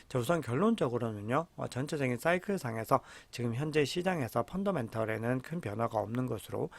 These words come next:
확인이 되고 있습니다. 네, 먼저 이 암호화폐 시장의 자본 유입의 어떤 단계들을 살펴봤을 때 굉장히 큰 물량으로 지금 자본이 꾸준히 유입이 되고 있는 걸 볼 수 있습니다. 그것도 계속해서 한 달 동안에 꾸준히 유입이 상승하는 것들을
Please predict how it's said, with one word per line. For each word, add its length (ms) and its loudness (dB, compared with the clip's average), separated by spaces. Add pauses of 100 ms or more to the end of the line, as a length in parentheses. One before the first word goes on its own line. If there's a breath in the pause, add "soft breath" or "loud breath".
(260 loud breath)
확인이 320 2
되고 240 0
있습니다. 540 -2
네, 80 4
먼저 340 6
이 140 4
암호화폐 480 4
시장의 420 0
자본 380 0
유입의 400 4
어떤 320 0
단계들을 540 -2
살펴봤을 540 -2
때 220 0 (340 loud breath)
굉장히 420 2
큰 280 0
물량으로 680 2
지금 220 -2
자본이 480 0
꾸준히 500 0
유입이 300 0
되고 220 -2
있는 200 -6
걸 100 0
볼 180 -4
수 140 -6
있습니다. 480 -4 (300 loud breath)
그것도 240 -4
계속해서 500 2
한 160 0
달 140 4
동안에 460 2
꾸준히 500 -2
유입이 400 2
상승하는 560 -2
것들을 440 0